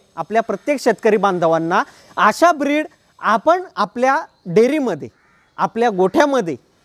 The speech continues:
आणि दुग्ध व्यवसाय करताना अशा चांगल्या चांगल्या ब्रीड आपण त्याचं संगोपन करा आणि पुढची जी पिढी आहे, पुढच्या पिढीमध्ये आपण त्याचं चांगले चांगले सिमन यूज करून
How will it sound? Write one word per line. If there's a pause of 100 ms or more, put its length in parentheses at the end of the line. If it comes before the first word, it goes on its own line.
(140)
आणि
दुग्ध
व्यवसाय
करताना
अशा
चांगल्या
चांगल्या
ब्रीड
आपण (380)
त्याचं
संगोपन
करा (720)
आणि (160)
पुढची (300)
जी
पिढी
आहे, (520)
पुढच्या
पिढीमध्ये
आपण
त्याचं
चांगले
चांगले
सिमन
यूज
करून